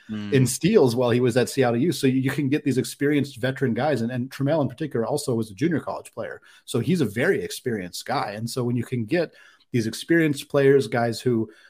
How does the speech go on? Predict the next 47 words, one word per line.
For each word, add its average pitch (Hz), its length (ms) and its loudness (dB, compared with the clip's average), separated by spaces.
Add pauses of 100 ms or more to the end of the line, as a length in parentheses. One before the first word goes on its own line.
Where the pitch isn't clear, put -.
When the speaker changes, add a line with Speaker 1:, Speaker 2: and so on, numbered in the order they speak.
(140)
Speaker 2:
have 117 220 -6
been 127 160 0
at 151 80 0
this 135 180 -2
level 123 240 0
for - 160 -6
a 117 40 2
long 110 300 0
time, 110 260 -2
you 104 100 -6
challenge 143 460 0
them 131 180 2
in 117 80 2
the 110 80 2
schedule, 110 440 -4
you 107 100 -4
make 135 240 0
them 135 120 0
play 127 160 0
as 107 100 -2
many 127 260 0
tough 135 300 -8
games 120 260 -2
as 107 100 -4
you 104 80 -4
possibly 113 480 -6
can. 131 460 0 (960)
It's - 180 0
not 156 200 0
a 180 40 0
surprise - 440 -4
to 139 100 -4
see 143 160 0
a 131 40 4
team 135 220 2
come 135 140 2
into 131 140 4
a 117 40 -4
tournament 147 300 0
like 117 140 0
that 127 160 0
and 120 100 -4
think, 131 200 2
"Look, 147 200 2
we 143 80 4
don't 214 200 2
care 78 320 -10